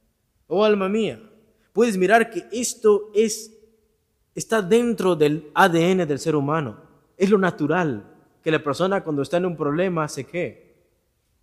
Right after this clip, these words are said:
Se abata, se aflija, se perturbe, se afane.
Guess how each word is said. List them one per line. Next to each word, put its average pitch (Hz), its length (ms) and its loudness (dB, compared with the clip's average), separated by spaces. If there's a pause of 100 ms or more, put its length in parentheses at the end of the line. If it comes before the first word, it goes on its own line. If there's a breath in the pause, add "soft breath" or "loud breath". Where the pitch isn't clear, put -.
Se - 180 -8
abata, 123 520 -2
se - 180 -10
aflija, 196 560 -8
se 127 160 -10
perturbe, 143 640 -6
se - 280 -8
afane. 175 1400 -4